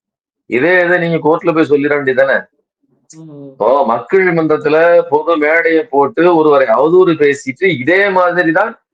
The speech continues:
Speaker 1: மற்றவர்கள் என்னை பேசினார்கள்னு சொல்லுவதற்கு முடிந்தவங்களால் இதை கோர்ட்ல போய் சொல்லுவதற்கு ஏன் முடியவில்லை அப்படிங்கிறத கேள்வி.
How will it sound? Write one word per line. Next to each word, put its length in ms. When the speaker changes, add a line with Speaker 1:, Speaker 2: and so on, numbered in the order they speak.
Speaker 1:
மற்றவர்கள் 580
என்னை 260
பேசினார்கள்னு 880
சொல்லுவதற்கு 640
முடிந்தவங்களால் 1120
இதை 240
கோர்ட்ல 500
போய் 140
சொல்லுவதற்கு 600
ஏன் 240
முடியவில்லை 680
அப்படிங்கிறத 560
கேள்வி. 340